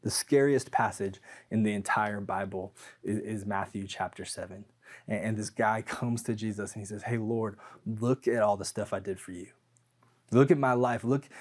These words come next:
how my calendar is full of religious activity. Lord, I know all of your stats." And Jesus looks at this man and he says, "Hey, I never knew you."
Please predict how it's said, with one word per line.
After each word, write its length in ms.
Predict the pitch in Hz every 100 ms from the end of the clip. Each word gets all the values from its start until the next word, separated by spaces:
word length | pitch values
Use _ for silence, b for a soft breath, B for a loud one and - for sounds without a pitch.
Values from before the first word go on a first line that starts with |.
| B
how 120 | 135
my 160 | 120 113
calendar 640 | - - 123 127 120 110
is 140 | 95 -
full 240 | 117 113
of 100 | 104
religious 400 | 107 110 110 107
activity. 560 | 107 - 117 107 101 101 B B
Lord, 220 | 123 120
I 120 | 117
know 300 | 127 135 131
all 300 | - 123 127
of 140 | 117 113
your 180 | 113
stats." 760 | 107 - - 113 104 - - - -
And 160 | 107
Jesus 420 | 107 120 117 113 120
looks 460 | 120 131 120 - -
at 100 | 110
this 180 | 107 110
man 300 | 107 107 101
and 120 | 101
he 60 |
says, 220 | 98 110 104 B B -
"Hey, 160 | - 110
I 80 |
never 440 | 98 104 131 160 151
knew 320 | 95 98 120
you." 400 | 131 92 87